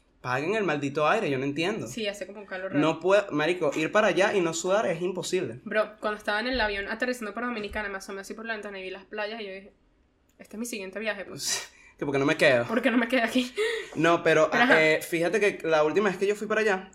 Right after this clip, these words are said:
Speaker 1: mejor, mejor dicho, cuando me, la última vez que me regresé para acá, yo, eso, me despido de mis papás, o sea, el momento de despedirse de tus, de tus papás que siempre es jodido.
Speaker 2: Los papás de Wander viven en Dominicana,
Speaker 1: Claro.
Speaker 2: no en Caracas, no.
Speaker 1: Siempre es jodido despedirse de tus papás, y entonces llego al aeropuerto, estoy así como, ¿sabes? Medio down,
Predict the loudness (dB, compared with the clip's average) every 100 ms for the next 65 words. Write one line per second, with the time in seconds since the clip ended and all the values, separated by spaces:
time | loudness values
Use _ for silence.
0 | _ -4 -2 0 2 0 0 -2 0 2
1 | 2 2 4 2 0 0 0 0 -2 -4
2 | 0 0 0 -6 -10 _ _ _ _ _
3 | -14 -2 4 6 6 6 6 8 8 8
4 | 6 4 2 0 0 0 0 0 2 2
5 | 2 2 0 -2 -8 -4 -4 -4 -4 0
6 | 0 0 -4 -4 -6 -6 0 0 0 -4
7 | -4 -4 -4 -2 2 4 4 -2 -6 -2
8 | -2 -2 -4 -4 -4 -2 0 -2 -2 -4
9 | -4 -6 -6 -6 -10 -10 -4 0 0 0
10 | -2 -2 -6 -12 -14 -18 -18 -20 _ -2
11 | 0 2 4 6 4 2 0 0 -2 -2
12 | 2 4 2 -2 -18 _ -4 0 2 2
13 | 2 2 2 2 4 6 4 4 2 0
14 | -2 -8 -4 -2 -2 -2 -2 0 0 0
15 | 2 4 4 4 0 -8